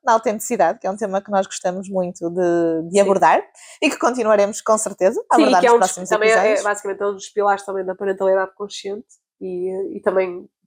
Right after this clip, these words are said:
Speaker 2: um pilar nosso, não é? Vamos dizer, um valor
Speaker 1: Sim.
Speaker 2: nosso que, que acreditamos bastante.
Speaker 1: E do trabalho da saúde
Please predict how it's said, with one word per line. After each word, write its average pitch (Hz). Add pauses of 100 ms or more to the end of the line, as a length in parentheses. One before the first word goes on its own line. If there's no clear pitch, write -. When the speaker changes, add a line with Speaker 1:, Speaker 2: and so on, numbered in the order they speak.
(240)
Speaker 2:
um 185
pilar 185
nosso, 190
não 185
é? 185
Vamos 185
dizer, 185
um 190
valor 196
Speaker 1:
Sim. 202
Speaker 2:
nosso 190 (100)
que, 190 (280)
que -
acreditamos 190
bastante. 196
Speaker 1:
E 185
do 180
trabalho 180
da 185
saúde 175